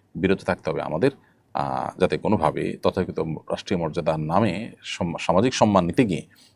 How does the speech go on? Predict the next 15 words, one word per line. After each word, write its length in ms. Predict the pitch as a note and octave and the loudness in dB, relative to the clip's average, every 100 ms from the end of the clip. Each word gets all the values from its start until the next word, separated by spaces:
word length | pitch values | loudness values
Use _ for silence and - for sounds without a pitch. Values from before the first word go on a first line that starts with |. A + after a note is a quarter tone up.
| - - | -10 -4
আহ, 300 | E2 D2+ - | -2 -2 -4
অন্তত 280 | - F#2+ D#2+ | -4 -2 -2
একটা 180 | - E2 | -4 -4
মানুষের 440 | D2 G2 - F2+ D#2 - _ _ | -2 -2 -2 -6 -6 -14 _ _
জীবনের 280 | G#2 F#2+ F2 | -2 0 0
শেষ 300 | - C3+ - | -2 -2 2
মুহূর্তে 320 | D#3+ F3+ B2+ | 4 4 2
গুনাহ 280 | E2+ G2 A#2 | 2 4 4
করতে 240 | A2+ G2+ F#2 | 0 0 0
করতে 220 | E2+ F#2+ | 0 -2
তিনি 140 | E2 | -2
যেন 140 | D#2 D2+ | -2 -2
আল্লাহর 180 | D2+ | -2
সাথে 180 | - - | -4 -6
সাক্ষাৎ 400 | - F#2 - E2+ | -6 -6 -2 -2